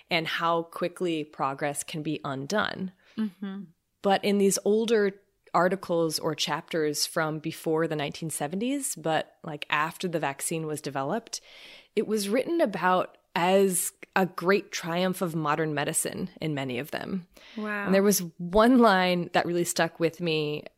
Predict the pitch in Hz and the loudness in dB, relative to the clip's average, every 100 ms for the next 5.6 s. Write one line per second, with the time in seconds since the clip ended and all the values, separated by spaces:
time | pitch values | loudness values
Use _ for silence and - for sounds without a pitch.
0 | - 160 156 147 143 147 - _ _ - | -10 -4 -2 -2 -4 -6 -8 _ _ -10
1 | 160 190 208 180 170 165 156 160 151 151 | -2 2 2 2 0 -2 -2 -2 -4 -2
2 | 277 302 - - - 190 - 190 175 196 | 0 0 -2 -6 -6 -6 -2 0 2 2
3 | 196 196 202 180 190 175 175 165 160 170 | 2 4 4 2 0 0 -2 -2 -2 0
4 | 220 240 156 156 170 151 - 170 165 156 | 0 0 -2 -2 -4 -6 -4 -4 -2 -4
5 | 156 151 139 190 220 | -2 -2 0 -2 -4